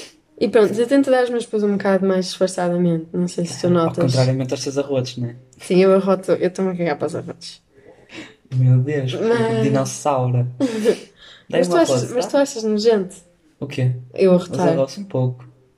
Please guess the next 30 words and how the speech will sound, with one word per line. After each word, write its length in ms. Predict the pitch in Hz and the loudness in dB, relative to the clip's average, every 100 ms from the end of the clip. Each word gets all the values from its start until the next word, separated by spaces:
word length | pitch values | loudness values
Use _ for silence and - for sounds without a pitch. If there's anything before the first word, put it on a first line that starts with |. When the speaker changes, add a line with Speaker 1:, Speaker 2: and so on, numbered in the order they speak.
| _ _ _ - | _ _ _ -8
Speaker 1:
É 80 | 190 | 0
que 100 | 220 | 0
eu 60 | |
para 120 | 214 226 | 4 2
isso 120 | 220 | 2
estou-me 200 | 233 226 | -2 -2
a 40 | |
cagar, 280 | 220 220 220 | 0 0 2
mas 200 | 190 180 | 0 -2
dá 140 | 202 202 | -2 -2
pus, 420 | - 170 175 - | -2 -2 -2 -4
faz-me, 400 | 214 196 196 196 | -6 -2 0 -2
fico 220 | - 196 | -2 2
mesmo 160 | 208 208 | 4 2
tipo 140 | 196 | -2
assim, 200 | 196 208 | -6 -8
"Ai 140 | 226 226 | -10 -8
não, 320 | 220 226 226 233 - | -8 -10 -14 -18 -16
se 100 | - | -8
calhar 300 | 254 269 269 | -6 -6 -10
não." 240 | 254 240 - _ _ _ _ 165 | -8 -10 -12 _ _ _ _ -16
Speaker 2:
Hum. 320 | 147 143 147 - _ | -10 -8 -8 -10 _
Speaker 1:
O 40 | - | -4
que 80 | |
é 40 | 277 | 0
que 60 | |
é 40 | 311 | 0
mais 160 | 214 | 0
nojento? 440 | 196 175 170 170 - - _ _ _ _ _ _ _ - - - - _ _ _ | -2 -2 -4 -4 -8 -20 _ _ _ _ _ _ _ -20 -20 -20 -20 _ _ _
Speaker 2:
Depende 480 | 254 - 135 131 | -12 -4 -2 0